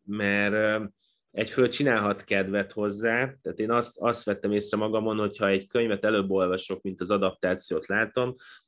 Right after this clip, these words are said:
akkor az adaptáció nagyon ritkán tetszik csak. Ha előbb látok egy filmet, akkor csomószor kedvet csinál a, a könyvhöz, viszont, ö, én azt láttam a gimnáziumban, legalábbis így emlékszem rá,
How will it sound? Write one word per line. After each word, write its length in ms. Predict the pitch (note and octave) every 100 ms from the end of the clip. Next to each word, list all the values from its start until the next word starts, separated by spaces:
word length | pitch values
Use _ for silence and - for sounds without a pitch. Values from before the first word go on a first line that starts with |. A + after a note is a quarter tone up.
| _
akkor 120 | -
az 120 | F2+
adaptáció 600 | G#2+ G#2 F#2 G2 F#2+ -
nagyon 300 | F#2+ G2 F#2
ritkán 460 | F2+ F2+ - F2 F2
tetszik 580 | E2+ D#2 - - D#2+ - _
csak. 400 | - D#2+ D2 - - - - _ _
Ha 400 | - G2 G2 E2+
előbb 260 | C3 C3
látok 320 | A#2+ A2+ A2+
egy 160 | A2 G#2
filmet, 480 | - A#2+ B2+ C3+ B2
akkor 280 | A2+ A2 G#2
csomószor 500 | A2+ G#2 G2 G2 F#2
kedvet 380 | G#2 F#2+ F#2+
csinál 400 | - G2 F#2 F2+
a, 300 | F2+ F2+ F2+ _ _ _ _ _ _ _ _ _ -
a 440 | - G2 F#2+ F#2 F#2
könyvhöz, 760 | - G#2 A#2 - C#3 C#3 - - - _
viszont, 480 | - A2+ B2 A#2+ G#2
ö, 360 | A#2+ A#2 A#2 A2+ -
én 160 | A2 C3
azt 220 | C#3 -
láttam 460 | A#2+ G#2+ - G#2+
a 320 | G#2+ G#2 G2+ E2
gimnáziumban, 1200 | - G#2 A2 A2 A2 A2 G#2 A2 A2 A2 G#2+ A2+ G#2+
legalábbis 360 | G2 G2+ F#2+
így 180 | G#2 G2+
emlékszem 680 | F#2+ F#2+ G2+ G2 - G#2 G#2+
rá, 260 | G#2+ A2